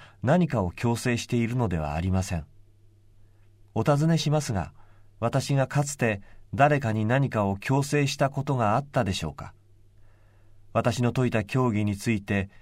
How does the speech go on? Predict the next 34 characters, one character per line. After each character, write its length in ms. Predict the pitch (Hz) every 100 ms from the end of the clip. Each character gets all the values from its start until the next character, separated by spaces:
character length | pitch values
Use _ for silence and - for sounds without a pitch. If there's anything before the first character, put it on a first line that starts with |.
| -
信 340 | - - 147 147
じ 160 | 156
な 120 | 156 131
い 60 |
方 200 | 113 110
が 100 | 104
良 200 | 107 127
い 60 | 123
と 140 | 110
考 340 | 101 110 120 123
え 80 | 123
る 160 | 110
人 220 | 101 - 120
に 120 | 107
は 240 | 98 82 - - -
自 200 | 95 104
由 180 | 165 202
に 160 | 170 110
そ 200 | - 127
う 60 |
し 80 | 139
て 140 | - 131
も 160 | 120
ら 100 | 127
わ 120 | 135
な 100 | 143
か 100 | 139
っ 60 | 123
た 120 | -
で 80 | 78
し 120 | -
ょ 60 | 71
う 20 |
か？ 180 | -